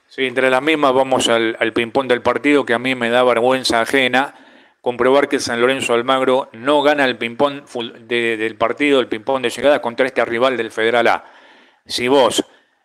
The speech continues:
no ganás el ping-pong de llegadas contra Independiente de Chivilcoy, ya directamente si querés a San Lorenzo tenés que dar un paso al costado porque no le encontraste la vuelta al equipo.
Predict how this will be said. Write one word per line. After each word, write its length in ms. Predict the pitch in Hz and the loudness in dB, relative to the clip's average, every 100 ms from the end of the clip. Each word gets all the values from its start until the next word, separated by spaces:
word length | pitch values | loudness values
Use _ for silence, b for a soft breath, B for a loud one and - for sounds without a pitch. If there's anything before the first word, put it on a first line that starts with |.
| _ | _
no 300 | 104 123 147 147 | -4 0 0 0
ganás 420 | 123 131 143 139 | 0 2 0 -2
el 100 | 127 | -8
ping-pong 360 | 113 123 127 143 | -8 -4 -4 0
de 100 | 135 | 0
llegadas 360 | - 127 120 110 | 0 2 2 0
contra 320 | 123 120 120 | -4 -2 -2
Independiente 580 | 120 113 120 139 131 127 | -2 0 0 0 0 -2
de 100 | 123 | 0
Chivilcoy, 540 | 127 123 127 151 147 | -2 0 2 2 0
ya 140 | 143 | 0
directamente 500 | 156 151 143 151 147 | 0 0 0 -2 -2
si 140 | 139 120 | -2 -2
querés 300 | 143 165 165 | 0 2 0
a 80 | 135 | -2
San 180 | 135 131 | -2 0
Lorenzo 360 | 160 156 135 | 0 -2 -6
tenés 220 | 120 139 | -4 -2
que 100 | 131 | 2
dar 100 | 131 | 2
un 80 | 131 | 2
paso 260 | 147 139 131 | 0 -2 -2
al 60 | |
costado 380 | 123 131 156 151 | -4 2 4 4
porque 240 | - 120 139 | 0 -4 0
no 120 | 170 | 2
le 80 | 170 | 2
encontraste 520 | 135 131 147 156 139 | 0 0 0 2 2
la 100 | 127 | 4
vuelta 340 | 139 156 139 | 4 2 2
al 80 | 123 | 0
equipo. 440 | 123 170 - 101 | 2 0 0 -4